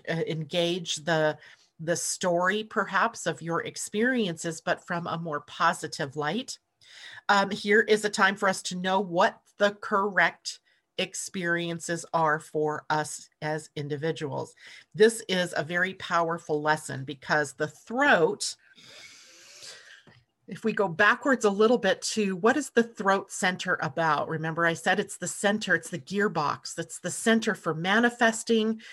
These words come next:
from, uh, our words and turning them into reality. It is a sign of, uh, being able to bring energy out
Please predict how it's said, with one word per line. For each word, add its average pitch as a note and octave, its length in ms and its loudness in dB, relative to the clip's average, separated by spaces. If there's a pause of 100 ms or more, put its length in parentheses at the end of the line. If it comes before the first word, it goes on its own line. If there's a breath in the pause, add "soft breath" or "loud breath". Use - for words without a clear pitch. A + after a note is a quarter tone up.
(200 loud breath)
from, E3+ 520 2 (120)
uh, D#3 320 -2
our D#3+ 180 -2
words G#3 640 2
and D#3+ 320 -2
turning F3+ 300 -2
them D#3+ 160 -2
into D#3 180 -6
reality. G#3 640 0 (300 loud breath)
It F3+ 220 -2
is E3 360 -2
a D#3 140 -2
sign D#3+ 480 -4 (100)
of, D3 380 -8 (100)
uh, C#3+ 260 -6
being D#3+ 300 -8
able D3 320 -6
to D3+ 340 -8
bring F#3+ 520 -2
energy F3 760 -4
out F3+ 300 0